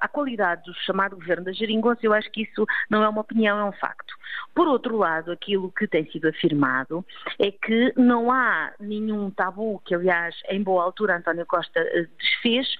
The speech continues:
sobre a possibilidade de fazer acordos à esquerda, eh, à nossa esquerda, à esquerda do Partido Socialista. Eh, como, aliás, ainda recentemente o próprio, eh, Primeiro-Ministro e Secretário-Geral do Partido, António Costa, referiu,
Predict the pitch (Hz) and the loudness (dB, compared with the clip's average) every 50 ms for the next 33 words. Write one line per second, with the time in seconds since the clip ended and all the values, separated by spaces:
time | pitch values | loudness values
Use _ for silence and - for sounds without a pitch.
0 | - - - - - - - 269 220 247 - - - - 240 208 226 233 220 233 | -6 -6 -8 -8 -6 -2 -2 0 0 0 -2 -4 -4 -6 -2 0 2 2 2 2
1 | 233 240 - - - - 226 208 214 240 233 233 247 240 - - 247 254 254 240 | 0 0 -4 -6 -8 -8 -6 -2 0 0 2 2 0 -2 -2 0 2 2 2 2
2 | 233 254 254 - - - - - 233 240 247 254 254 - - - - - - - | 0 -2 0 0 -2 -2 -2 -4 -2 -2 -2 -2 -2 -4 -6 -10 -12 -12 -12 -8
3 | - 247 254 240 240 214 254 254 262 254 - - 220 214 185 - - - - 214 | -2 0 0 0 0 0 0 2 2 0 0 -2 -4 -4 -4 -6 -4 -2 -2 -2
4 | 220 254 233 - - 240 - - 269 214 165 165 170 - - 214 202 214 202 208 | -2 -4 -6 -6 -8 -12 -6 -4 -2 0 0 -2 -2 -2 -4 -4 -2 -2 -4 -2
5 | - 220 214 - 220 - - - 226 247 240 214 190 - - - - - - - | -4 -4 -4 -4 -8 -10 -6 -4 -2 -2 0 -2 -4 -4 -6 -6 -6 -6 -6 -6
6 | - - - - - - 185 185 175 165 - 185 180 185 185 180 185 180 190 180 | -6 -6 -8 -6 0 2 2 4 2 2 0 0 0 0 2 2 2 2 2 0
7 | 190 190 185 190 - - - 202 196 - 214 208 196 180 170 - - 180 175 - | -4 -4 -4 -4 -4 -4 -4 -6 -4 -2 -2 -2 -2 -2 -4 -4 -2 -2 -2 -2
8 | - 175 175 170 165 165 - - - 170 170 170 165 170 165 - 190 190 190 185 | -2 -4 -2 0 0 0 0 2 2 2 2 2 0 0 -2 -2 -2 0 0 0
9 | 196 196 196 190 - - 165 - - - - 175 175 170 175 185 180 180 180 - | 0 -2 -2 -2 -2 -4 -4 -4 -4 -2 -2 -2 -2 -2 -2 -2 -2 -2 -2 -4
10 | 185 - - 214 202 175 165 170 180 180 185 185 - - 190 - - - 165 165 | -6 -4 -2 -2 0 0 0 0 0 0 0 0 0 0 0 0 0 -4 -4 -4
11 | 185 - - - 202 220 220 233 254 | -4 -10 -6 -2 2 2 4 2 2